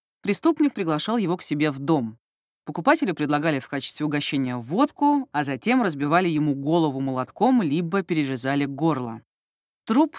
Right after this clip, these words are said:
прятали в мешке около дома или сбрасывали в Москварику. Какие-то из тел закапывали. В тысяча девятьсот двадцать втором году жена Комарова узнала, что он совершил несколько убийств.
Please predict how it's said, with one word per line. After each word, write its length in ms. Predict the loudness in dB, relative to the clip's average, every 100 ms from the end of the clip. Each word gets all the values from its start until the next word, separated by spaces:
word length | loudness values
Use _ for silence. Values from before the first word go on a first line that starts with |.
| -6
прятали 380 | -2 0 0 -2
в 80 |
мешке 380 | -2 -4 -2 -2
около 320 | -2 -2 -2
дома 420 | 0 4 4 4 2
или 260 | -2 -2
сбрасывали 640 | -2 -2 -2 -2 -4 -4 -2
в 60 |
Москварику. 840 | -2 -2 -4 -6 -4 -6 -12 -16 -16 _ _ _ _ _ _ _
Какие-то 460 | -8 -4 -2 0
из 180 | -2 -4
тел 360 | -4 -2 -2 -6 -14
закапывали. 640 | -10 -8 -10 -12 -14 -16 _ _ _ _ _ _ _ _ _ _ _
В 80 | _
тысяча 300 | 0 0 2
девятьсот 560 | 0 0 0 0 -2 -4
двадцать 480 | -6 0 2 0 -2
втором 300 | -2 0 2
году 340 | 0 2 2
жена 300 | 2 0 0
Комарова 420 | 0 -2 0 -2
узнала, 420 | -2 0 0 2 0
что 200 | -4 -4
он 100 | -4
совершил 460 | -4 -6 -2 0
несколько 400 | 0 0 -4 -4
убийств. 680 | -4 0 0 -2 -6 -14